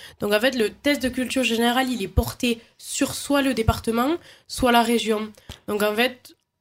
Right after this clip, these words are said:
nous sommes obligés de faire des recherches en fait pour faire la robe de création. Donc il y a eu une certaine équivalence.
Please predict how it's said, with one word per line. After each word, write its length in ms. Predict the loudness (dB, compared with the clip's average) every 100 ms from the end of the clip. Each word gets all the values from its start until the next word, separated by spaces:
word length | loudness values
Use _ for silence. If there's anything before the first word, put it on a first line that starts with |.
| _
nous 120 | 0 2
sommes 240 | 0 2
obligés 300 | 0 0 0
de 80 | 0
faire 180 | 0 -2
des 80 | -2
recherches 400 | -2 -2 -4 -4
en 80 | -2
fait 180 | -2
pour 140 | -4 -4
faire 140 | -2
la 80 | -2
robe 180 | -2 -4
de 120 | -4
création. 580 | -2 -2 -2 -2 -4 -8 -16 -20 -20 -4
Donc 220 | -4 -4 -8 -20 _ _ -4
il 100 | 0
y 100 | 2
a 100 | 4
eu 60 | 2
une 140 | 0
certaine 420 | -4 -4 -2 0
équivalence. 640 | 0 -4 -2 2 2 0